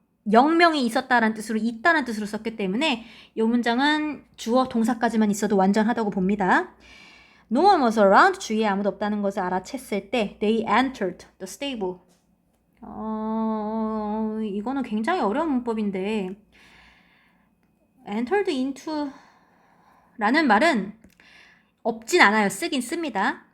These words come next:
근데 그것만 알아두세요. 어디 어디에 들어가다 라는 뜻으로 쓸 때요. 들어가다 라는 뜻으로 쓸 때 enter는 전치사를 취하지 않는다 라고만 그냥 알아주시면 됩니다.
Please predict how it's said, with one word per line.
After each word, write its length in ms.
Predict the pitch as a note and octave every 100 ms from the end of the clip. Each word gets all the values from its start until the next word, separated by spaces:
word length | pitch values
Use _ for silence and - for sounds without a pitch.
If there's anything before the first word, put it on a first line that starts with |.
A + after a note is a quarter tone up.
| _ _ _ _ - - _ -
근데 260 | A#3 B3+
그것만 320 | B3+ B3 B3
알아두세요. 480 | F#3 G#3 G#3 G#3+ F3+
어디 260 | G3 G#3 B3+
어디에 340 | B3 B3 A#3+
들어가다 920 | A#3+ G#3 B3 C4+ A#3+ A#3 A3+ G3 F#3 - _ _ _ _ _ _ _ _ _ _
라는 340 | G#3 G3+ A3+
뜻으로 280 | B3 B3+ A#3+
쓸 240 | A3+ C#4+
때요. 560 | C#4+ A3 F3+ G3+ F3 F#3+ _ _ _ _ _ _ _ _ _ _ -
들어가다 400 | A#3+ C4 C4 B3
라는 160 | A3+ G#3
뜻으로 280 | A3+ B3+
쓸 200 | A3+ A#3+
때 200 | - B3 - - -
enter는 680 | G3+ B3 B3 C#4+ C#4 D#4 D#4 -
전치사를 560 | - A3+ A#3 B3 B3 A#3+
취하지 360 | - D#4 C#4+ A3+
않는다 460 | G3 A3+ A3+ B3+
라고만 360 | A#3 G#3 A3 G#3+
그냥 220 | A3 G#3
알아주시면 500 | F#3 G#3+ A3 - G#3
됩니다. 380 | G#3 G#3 G3+